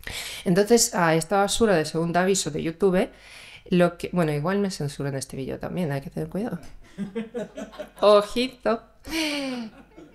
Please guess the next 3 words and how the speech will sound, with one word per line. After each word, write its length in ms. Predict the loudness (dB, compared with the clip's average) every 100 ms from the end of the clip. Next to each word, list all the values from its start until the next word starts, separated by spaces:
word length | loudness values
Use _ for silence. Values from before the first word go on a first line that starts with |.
| _ _ 0
Cuidado. 380 | 2 4 2 4 4 2 -4 2
<laughs> 1400 | 0 0 -12 -20 -20 _ _ _ _ -14 -10 -4 -2 2
Bien, 300 | 4 4